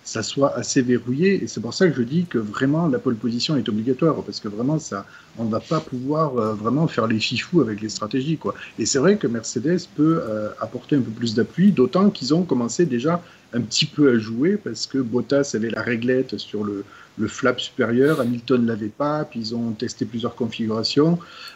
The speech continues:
Donc, euh, à voir effectivement ce que demain, voilà, soit demain la hiérarchie se creuse, ou s'égalise ou s'inverse, mais je crois que vraiment la pole position est obligatoire.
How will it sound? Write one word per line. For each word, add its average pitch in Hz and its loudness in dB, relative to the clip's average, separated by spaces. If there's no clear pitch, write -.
Donc, 117 0
euh, 110 4
à 113 4
voir 139 2
effectivement 120 -2
ce - -8
que - 0
demain, 117 0
voilà, 104 -2
soit 170 2
demain 160 4
la 127 2
hiérarchie 127 0
se - 0
creuse, 151 4
ou 170 8
s'égalise 143 2
ou 131 -4
s'inverse, 131 -2
mais 113 -2
je 113 -2
crois 143 2
que 135 -4
vraiment 120 -2
la 110 -2
pole 110 -4
position 110 -4
est 107 -6
obligatoire. 104 -8